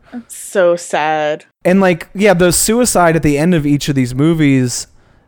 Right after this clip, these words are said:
Speaker 2: is part of the same thing. It's like society will not permit them to be who they are out in the open.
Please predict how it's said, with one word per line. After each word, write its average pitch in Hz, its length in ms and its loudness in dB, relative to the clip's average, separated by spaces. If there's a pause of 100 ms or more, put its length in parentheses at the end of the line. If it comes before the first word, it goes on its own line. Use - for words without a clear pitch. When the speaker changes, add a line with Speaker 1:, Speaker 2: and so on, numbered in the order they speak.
(140)
Speaker 2:
is 170 240 2
part 165 480 2
of 139 140 0
the 147 100 4
same 143 340 0
thing. 143 240 0
It's 156 140 -2
like 135 120 -2
society 135 500 0
will 131 120 2
not 127 200 -2
permit 120 320 -2
them 127 180 -2
to 123 80 -2
be 117 480 -4 (380)
who 151 180 0
they 123 160 2
are 143 340 2
out 135 140 0
in 131 80 -4
the 117 80 -6
open. 202 480 0